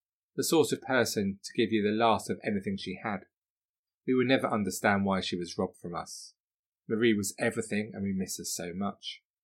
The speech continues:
To know Marie would be to know how much time she dedicated to her children and how she constantly wanted to help people, especially her father, who she loved and cared deeply for. He was a humble man who was creative and kept himself to himself.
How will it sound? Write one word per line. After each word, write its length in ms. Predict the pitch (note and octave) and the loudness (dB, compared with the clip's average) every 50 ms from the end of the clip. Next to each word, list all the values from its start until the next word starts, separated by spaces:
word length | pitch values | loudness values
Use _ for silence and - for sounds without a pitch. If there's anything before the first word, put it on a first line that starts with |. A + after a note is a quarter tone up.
| _ _ _ _ _ _ _ _ - | _ _ _ _ _ _ _ _ -6
To 120 | - - B2+ | -2 -2 0
know 220 | B2+ B2+ B2+ A#2+ | 2 2 2 2
Marie 340 | A#2 A2+ A2 A2 A2+ A2 G#2 | 2 2 4 6 6 6 6
would 140 | G#2 G2+ F#2+ | 4 2 2
be 120 | G#2+ G2 - | 0 0 2
to 160 | - - A2 | 4 4 4
know 200 | A2 G#2 G#2 F#2 | 6 4 4 2
how 160 | - - G#2+ | 2 2 2
much 240 | G2 F#2+ - - - | 2 2 0 -2 -4
time 240 | - A2 G#2 G2 F#2+ | -2 0 0 0 0
she 140 | - G2 | 0 0
dedicated 600 | - G#2 F#2+ G2 G2 - - G2+ F#2 - - F2+ - | 2 2 2 0 -2 -4 -4 -4 -4 -4 -6 -8 -8
to 140 | - - F2+ | -6 -6 -6
her 60 | E2+ | -6
children 540 | - - - A2+ G#2 F#2 - G#2+ G2+ G2+ - _ _ _ _ _ _ _ _ _ _ | -4 -2 0 2 2 2 0 -2 -4 -4 -8 _ _ _ _ _ _ _ _ _ _
and 100 | - A#2+ | -2 0
how 80 | B2+ C3 | 0 4
she 160 | B2+ C#3 C3+ | 4 4 4
constantly 500 | C3+ - - D3+ C#3+ C3+ - B2+ A2+ A2 | 4 4 4 4 4 4 2 0 2 2
wanted 340 | G#2 G#2+ G#2 G2 - G#2+ - | 2 2 0 0 -2 -6 -8
to 80 | - - | -6 -4
help 280 | - A#2 G#2 - - - | -2 0 0 -2 -4 -6
people, 420 | F#2+ F2 - - F2+ F2+ - - _ _ _ _ _ _ _ _ _ _ _ _ - | -8 -8 -8 -8 -10 -12 -12 -14 _ _ _ _ _ _ _ _ _ _ _ _ -6
especially 460 | B2 - - C#3 C3 - - C3 G#2 | -4 -2 0 2 2 2 2 2 2
her 140 | G#2+ G2+ F#2+ | 2 0 0
father, 420 | - - A2 G#2+ G#2 G#2 A2 G2 | 2 4 6 6 6 4 0 -2
who 120 | A2+ G#2+ G2 | -2 -4 -6
she 140 | - G2+ | -4 -2
loved 280 | F#2+ G2 G2 G2 F#2+ - | 0 2 2 2 0 -2
and 140 | F#2 F2 - | -6 -10 -8
cared 320 | - - G#2 G2 F2 - | -6 -2 -2 -2 -2 -2
deeply 340 | - F#2 E2+ - - G2 F#2+ | -4 -6 -6 -8 -10 -12 -8
for. 340 | - - A2+ G2+ F#2 F2 - _ _ _ _ _ _ _ _ _ _ _ _ _ _ _ _ _ | -2 0 0 0 0 -2 -6 _ _ _ _ _ _ _ _ _ _ _ _ _ _ _ _ _
He 140 | _ - C3+ | _ 2 2
was 160 | B2+ B2+ - | 4 4 2
a 160 | - - - - | 0 0 0 2
humble 300 | C#3 C#3 C3 A#2 G#2+ G2+ | 2 2 2 0 2 2
man 320 | G2 G2 F#2 F#2 F#2+ F2+ | 4 2 2 2 0 -2
who 120 | - A2 | -4 -4
was 160 | G#2+ F#2+ - - | -4 -4 -4 -6
creative 640 | - - B2 A#2 A2+ A2+ A2+ - G2+ E2+ - - _ - | -4 0 4 4 4 4 2 0 -6 -6 -8 -10 _ -20
and 120 | F#2+ - | -20 -14
kept 280 | - - - - - - | -10 -10 -10 -10 -10 -12
himself 400 | F#2+ F#2+ - A2+ G2 F2+ - - | -12 -8 -6 -4 -4 -4 -6 -10
to 100 | - F2+ | -14 -12
himself. 440 | E2+ - - A2+ G#2 F#2+ F#2+ - | -12 -8 -4 -2 -2 -2 -2 -6